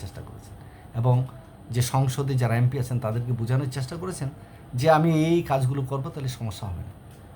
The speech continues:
এবং শেষ পর্যন্ত উনি <clears throat> সংসদে একটা ভোটাভুটি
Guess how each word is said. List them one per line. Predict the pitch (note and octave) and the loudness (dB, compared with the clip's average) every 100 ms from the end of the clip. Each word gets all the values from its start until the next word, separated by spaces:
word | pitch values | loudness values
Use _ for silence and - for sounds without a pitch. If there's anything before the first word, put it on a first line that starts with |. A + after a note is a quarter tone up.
| - - - - - - - - - C3+ | -20 -20 -20 -20 -20 -20 -20 -16 0 4
এবং | D#3 | 4
শেষ | B2+ D#3 | 4 0
পর্যন্ত | F3 F#3 E3 | 0 0 4
উনি | F3 G#3+ G#3+ A3 | 4 4 4 6
<clears throat> | G#3+ D#3+ B2+ | 8 6 4
সংসদে | C3+ C3 C#3 C#3 | 0 -2 -2 -4
একটা | C3 | -4
ভোটাভুটি | B2 A#2+ C3 A2+ A#2+ | -4 -2 -2 -2 -6